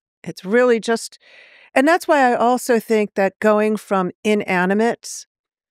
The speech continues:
um, to animate is probably gray.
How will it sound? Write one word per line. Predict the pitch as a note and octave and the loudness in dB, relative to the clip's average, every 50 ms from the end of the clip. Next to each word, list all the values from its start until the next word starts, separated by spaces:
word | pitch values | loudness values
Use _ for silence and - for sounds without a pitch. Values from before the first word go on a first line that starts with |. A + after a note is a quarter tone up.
| _ _ _ _ _ _ | _ _ _ _ _ _
um, | - G#3 G3+ G3 F#3+ F#3+ F3+ F3+ F3+ F3+ F3+ - _ _ _ _ _ _ _ _ _ _ _ _ _ _ _ _ _ _ | 0 2 2 2 2 0 0 -2 -4 -6 -8 -12 _ _ _ _ _ _ _ _ _ _ _ _ _ _ _ _ _ _
to | - - - A#3 G#3 F#3+ F#3 F3+ F3+ F3 F3+ F3 - - _ _ _ _ _ | -12 -4 0 2 2 4 4 4 2 0 -2 -4 -10 -20 _ _ _ _ _
animate | - F#3+ G3 G#3 B3+ D4 D4+ C4 - - - - - - _ _ _ _ _ _ _ _ _ _ | 0 2 2 4 4 2 2 0 -4 -8 -10 -10 -14 -20 _ _ _ _ _ _ _ _ _ _
is | - G#3+ - - | -2 -2 -2 -4
probably | _ - - G#3 G#3+ C#4 E4 E4+ D4 A#3+ B3 A#3+ A#3+ A#3 A3+ A3+ A3+ A#3 A3+ - _ _ _ _ _ _ | _ -4 0 0 0 2 0 0 -2 0 2 2 2 4 2 2 0 -2 -6 -10 _ _ _ _ _ _
gray. | - - F#3+ G3+ A3 A3+ A3 E3+ C#3+ D#3 D3+ - D#3+ - _ | -4 0 2 2 4 4 2 0 -2 -6 -12 -18 -20 -20 _